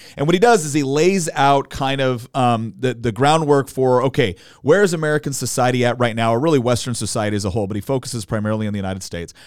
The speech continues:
Where is America at right now with respect to left, right? What do these terms even mean practically? Um, which, which philosophies are essentially guiding the major cultural and structural institutions of the country? What are the various coalitions?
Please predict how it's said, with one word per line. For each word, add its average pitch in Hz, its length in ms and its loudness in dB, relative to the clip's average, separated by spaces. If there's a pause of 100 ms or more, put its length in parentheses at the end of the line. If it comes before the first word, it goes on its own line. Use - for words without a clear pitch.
(200)
Where 175 260 4
is 190 100 2
America 151 360 0
at 127 280 0
right 127 260 0
now 113 220 2
with 110 160 -4
respect 113 360 -6
to 113 60 -6
left, 113 320 -4
right? 110 300 -2
What 117 100 -4
do 123 60 -2
these 120 160 -2
terms 120 260 -4
even 110 240 -4
mean 110 260 -4
practically? 113 1000 -4 (480)
Um, 135 280 4
which, 160 400 0 (140)
which 139 520 -2 (100)
philosophies 139 800 0
are 123 80 0
essentially 127 380 -4
guiding 127 500 0
the 113 80 -6
major 123 400 -4
cultural 127 720 0
and 107 80 -4
structural 117 480 -2
institutions 113 680 -6
of 95 100 -10
the 98 60 -8
country? 139 540 -2 (240)
What 135 220 4
are - 20 2
the 147 60 0
various 135 320 0
coalitions? 131 880 -2